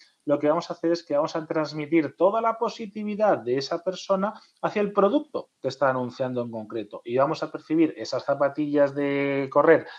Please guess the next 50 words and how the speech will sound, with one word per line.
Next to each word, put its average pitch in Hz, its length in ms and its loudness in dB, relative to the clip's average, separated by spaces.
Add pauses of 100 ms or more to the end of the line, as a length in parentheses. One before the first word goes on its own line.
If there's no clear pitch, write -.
(220)
esa 147 320 0
maquinilla 147 440 0
de 143 40 4
afeitar, 143 500 4 (340)
ese 143 180 -2
lo 151 120 2
que 156 100 -4
queramos 165 380 0
como 156 260 0
mejor 135 640 0
de 123 80 -4
lo 117 160 -2
que 135 120 -6
es 139 140 -10
en 160 100 -10
realidad, 185 460 0 (300)
simplemente 165 560 -2
por 143 100 -6
un 151 80 -2
aspecto 147 400 -8
emocional. 98 720 -8 (400)
Entonces, 190 380 2
con 139 160 -2
Warren 151 260 6
Buffett 208 300 4
nos 185 160 -2
pasa 131 240 -2
lo 110 120 -2
mismo. 170 300 -4
Con 107 100 -10
Warren 143 320 0
Buffett, 160 280 0
y - 20 -6
si 151 120 -10
en 120 60 -8
vez 131 100 -10
de 143 40 -8
ser 151 160 -6
Warren 147 320 0
Buffett 156 280 -2
fuese 147 300 -4
Bill 143 220 -2
Gates 151 320 2
o 127 60 -6
fuese 147 240 -6
otra 147 260 -6
persona 151 480 0
con 143 160 -6
características 135 680 -4
similares, 156 840 -2